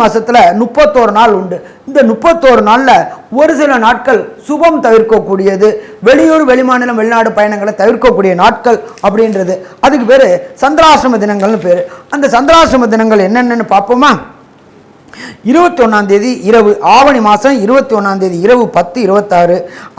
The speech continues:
ஆவணி இருபத்திரெண்டு முழு நாளும், ஆவணி இருபத்தி மூணு முழு நாளும். ஆவணி இருபத்தி நாலு கார்த்தால ஒன்பது மணி பதினேழு வரலாம். அதாகப்பட்டது இது ஆங்கில மாதம் பொறுத்தளவுக்கு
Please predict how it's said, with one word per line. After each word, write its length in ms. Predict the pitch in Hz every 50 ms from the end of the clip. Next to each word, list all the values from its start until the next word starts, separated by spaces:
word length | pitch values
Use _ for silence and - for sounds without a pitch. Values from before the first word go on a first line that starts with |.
| 175 214 247
ஆவணி 260 | 277 285 285 262 233 196 185
இருபத்திரெண்டு 440 | 208 233 220 - 214 202 202 202 185 170 175
முழு 160 | 190 220 233 226 214
நாளும், 340 | 196 196 202 196 190 185 190 - - - - - - 202 240
ஆவணி 280 | 277 302 302 285 254 220 196
இருபத்தி 280 | 208 247 262 262 262 233 214 208
மூணு 200 | 202 208 208 220 226 220 - - - - _ _ -
முழு 240 | 185 214 233 247 226
நாளும். 360 | 208 196 202 196 190 190 190 - - - - -
ஆவணி 460 | 180 202 247 294 311 311 311 277 247
இருபத்தி 300 | 208 208 240 254 247 247
நாலு 240 | 220 196 196 214 262
கார்த்தால 560 | - 240 208 208 208 - 226 247 294 269 220
ஒன்பது 340 | 202 220 240 247 254 220 196
மணி 160 | 196 220 254
பதினேழு 420 | 202 - 185 190 202 196 190 185 180
வரலாம். 280 | 175 175 196 208 208 - - - - - - -
அதாகப்பட்டது 560 | 208 240 233 226 208 156 180 202 214 247 285
இது 160 | 285 240 214
ஆங்கில 480 | 175 175 202 247 285 302 294 294 262 226
மாதம் 280 | 196 190 196 202 202
பொறுத்தளவுக்கு 680 | 190 190 190 185 196 190 190 190 180 185 185 185 185